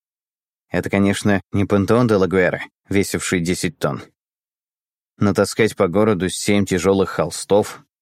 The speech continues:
арендовать склад или пристраивать по знакомым — это на Гарая не слишком похоже.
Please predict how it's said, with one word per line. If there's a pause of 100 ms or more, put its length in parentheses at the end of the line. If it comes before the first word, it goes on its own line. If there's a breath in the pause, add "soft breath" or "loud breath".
(160)
арендовать
склад
или
пристраивать
по
знакомым — (220)
это
на
Гарая
не
слишком
похоже.